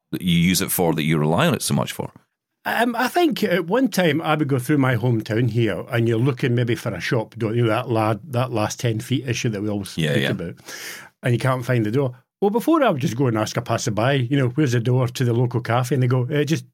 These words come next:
Speaker 2: up your, on your left, mate, you know, thirty feet or ten feet or just on your left." And they would tell you.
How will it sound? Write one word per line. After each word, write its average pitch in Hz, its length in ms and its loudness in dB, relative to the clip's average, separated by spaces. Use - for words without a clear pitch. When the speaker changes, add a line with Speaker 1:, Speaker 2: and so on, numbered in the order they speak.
Speaker 2:
up 143 200 -10
your, 117 140 -2
on 98 80 -10
your 107 140 -2
left, 127 240 -2
mate, 117 300 -2
you 123 80 -2
know, 104 180 -2
thirty 117 260 -4
feet 131 240 0
or 101 100 -8
ten 113 280 -2
feet 131 200 -4
or 101 160 -4
just 123 200 -2
on 113 100 0
your 104 100 0
left." 123 200 0
And 139 60 0
they 127 40 4
would 120 100 0
tell 156 220 0
you. 180 180 0